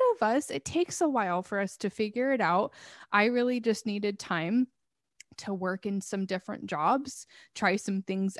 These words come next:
out, and find the direction that I wanna take my life in. And, um, you know, I'm going to be able to utilize my skills and experience that I've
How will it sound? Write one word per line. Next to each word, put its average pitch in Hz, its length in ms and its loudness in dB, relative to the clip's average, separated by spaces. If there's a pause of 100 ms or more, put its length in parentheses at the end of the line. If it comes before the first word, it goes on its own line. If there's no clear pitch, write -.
out, 180 340 2 (260)
and 202 320 0 (100)
find 196 540 -2 (160)
the 190 100 0
direction 175 560 -2
that 170 120 0
I 170 60 2
wanna 170 260 -2
take - 440 -8 (120)
my 170 200 -2
life - 300 -4
in. 262 300 -4 (420)
And, 185 480 -2 (220)
um, 175 480 -6 (540)
you 214 120 0
know, 185 80 0
I'm 180 140 2
going 190 220 0
to - 100 -6
be 202 180 2
able 190 200 2
to - 160 -4
utilize 185 1040 2
my 170 440 0 (100)
skills 175 500 -2
and 180 80 -4
experience 160 580 -4
that 180 120 -4
I've 160 160 -4